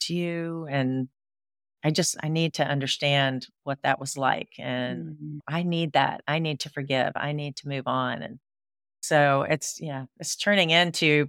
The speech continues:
Speaker 1: basically a coaching business because I, people want to talk about it after.
Speaker 2: Mm-hmm.
Speaker 1: That's pretty
Speaker 2: Wow.
Speaker 1: cool.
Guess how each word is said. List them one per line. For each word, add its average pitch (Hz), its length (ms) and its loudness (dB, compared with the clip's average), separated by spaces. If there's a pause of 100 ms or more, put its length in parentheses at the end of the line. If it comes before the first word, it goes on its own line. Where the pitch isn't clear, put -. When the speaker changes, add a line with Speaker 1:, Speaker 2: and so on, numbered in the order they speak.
(140)
Speaker 1:
basically 147 480 0
a 131 80 0
coaching 156 440 -2
business 131 400 -4
because 139 460 4
I, 139 300 -4 (200)
people 139 320 -6
want 135 320 0
to - 100 -12
talk 143 300 -4
about - 260 -2
it - 180 -2
after. 127 460 -6 (160)
Speaker 2:
Mm-hmm. 156 640 0 (280)
Speaker 1:
That's 151 200 -4
pretty 151 180 -2
Speaker 2:
Wow. 147 60 -6
Speaker 1:
cool. 131 320 0